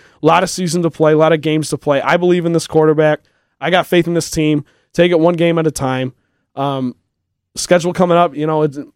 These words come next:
the season is on the line these next two weeks. You gotta win these two games against the divisional opponents because the N F C North is still wide open.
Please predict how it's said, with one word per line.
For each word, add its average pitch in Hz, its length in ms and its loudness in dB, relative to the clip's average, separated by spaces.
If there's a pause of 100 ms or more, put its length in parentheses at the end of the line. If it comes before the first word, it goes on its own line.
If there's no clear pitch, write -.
the 135 140 -8
season 175 420 0
is 147 140 -2
on 165 140 0
the 165 60 2
line 170 260 2
these 127 160 -8
next 135 220 -8
two 139 80 -4
weeks. 123 300 -6
You 131 60 -4
gotta 151 220 2
win 160 200 2
these 151 160 -2
two 156 140 -2
games 147 320 -2
against 143 280 -6
the 143 80 -6
divisional 147 440 0
opponents 139 580 -2
because 147 300 0
the 147 100 -2
N 175 100 2
F 190 80 0
C 185 140 -4
North 185 240 2
is 160 120 -2
still 170 220 0
wide 185 220 2
open. 175 340 0